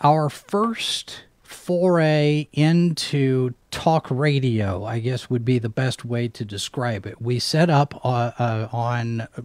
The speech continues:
Blog Talk Radio, and the original idea was that at night, at about, I think about ten or ten thirty when this thing went on the air,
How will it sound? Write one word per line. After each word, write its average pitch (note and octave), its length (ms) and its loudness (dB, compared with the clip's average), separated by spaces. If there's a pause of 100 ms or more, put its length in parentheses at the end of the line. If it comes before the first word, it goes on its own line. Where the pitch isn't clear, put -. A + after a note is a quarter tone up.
(160)
Blog C#3+ 500 0
Talk D3+ 340 4
Radio, A2 680 0 (440)
and C#3+ 140 8
the D3 100 8
original A3 460 8
idea D#3+ 540 6
was B2 640 -2
that C3+ 400 2 (380)
at C#3+ 260 2
night, D3 560 4 (180)
at B2 80 -2
about, A#2+ 400 -2 (400)
I G#2 140 -10
think A2 180 -10
about A2+ 180 -8
ten D3 220 0
or C3 80 -2
ten C3 260 0
thirty C3 280 -2
when A#2+ 180 -2
this A2+ 160 -6
thing A2+ 760 -6
went B2 180 -2
on A2+ 140 -4
the B2 140 -2
air, B2+ 280 4